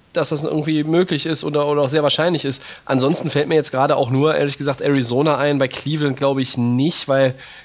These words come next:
äh, ich glaube nicht, dass Cousins da Bock drauf hat. Also, äh, sind wir bei allem, äh, also mein, meine Liebe für die Cleveland Browns ist ja bekannt, aber das ist,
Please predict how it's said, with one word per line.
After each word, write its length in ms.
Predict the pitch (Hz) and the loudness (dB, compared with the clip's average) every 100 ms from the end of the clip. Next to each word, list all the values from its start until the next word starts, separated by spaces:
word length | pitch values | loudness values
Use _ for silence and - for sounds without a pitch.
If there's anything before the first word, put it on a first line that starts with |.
| - - | -20 -4
äh, 300 | 135 135 113 - | 0 0 0 -4
ich 160 | 135 - | -8 -4
glaube 180 | 135 | -4
nicht, 140 | 139 139 | -4 -6
dass 160 | 123 | -6
Cousins 400 | - 123 147 131 | -4 -4 -4 -4
da 100 | 120 | -4
Bock 260 | 95 101 - | -4 -6 -8
drauf 280 | 104 92 - | -6 -6 -6
hat. 220 | 90 - | -10 -10
Also, 420 | 120 110 113 107 | -8 -6 -6 -6
äh, 40 | 92 - - 110 135 135 | -10 -14 -14 -12 -10 -4
sind 100 | 143 | 0
wir 80 | |
bei 100 | 131 | 2
allem, 320 | 131 156 147 - - - - | 4 4 2 -2 -14 -20 -12
äh, 460 | - 220 196 180 - | -8 -6 -2 -2 0
also 200 | 170 156 | 0 2
mein, 380 | 160 160 156 156 | 2 4 2 2
meine 180 | 160 151 | 2 2
Liebe 320 | 151 185 165 | 0 0 0
für 180 | - 160 | 0 -4
die 120 | 151 | -2
Cleveland 320 | 175 160 151 | -2 0 2
Browns 260 | 147 151 160 | 2 0 0
ist 80 | |
ja 80 | 151 | -4
bekannt, 420 | 135 135 147 156 | -4 -2 0 0
aber 160 | 156 135 | 0 0
das 160 | 127 143 | -2 -4
ist, 300 | 131 - | -10 -14